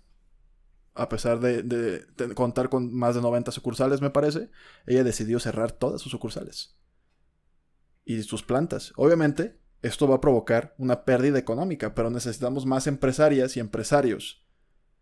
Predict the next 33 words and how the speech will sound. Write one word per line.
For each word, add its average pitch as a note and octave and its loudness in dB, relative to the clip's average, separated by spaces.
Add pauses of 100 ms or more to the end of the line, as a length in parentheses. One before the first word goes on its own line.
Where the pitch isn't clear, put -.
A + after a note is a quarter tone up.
(420)
que B2 0
piensen C3 0
de C3+ 2
esta D3 0
manera, B2 -4 (500)
que A2 -2
sean A#2+ -2
coherentes B2+ 2 (400)
con A#2 -4
lo A2+ -4
que A#2 0
dicen D3 2
ser. - -4 (420)
Personas A#2+ -2
que A#2+ -12
están A2+ -4
a A2+ -6
favor A2+ 0 (720)
de A2+ -2
la G#2 -2
equidad G#2 -4 (640)
de G#2 -6
género, B2+ -4 (120)
la A2+ -4
equidad A2 -2
de A#2+ 2
talento, A#2 -4 (340)
que - -10
están A2+ -6
a B2 0
favor A#2+ 2 (120)
de A#2 -4
que, A2 -4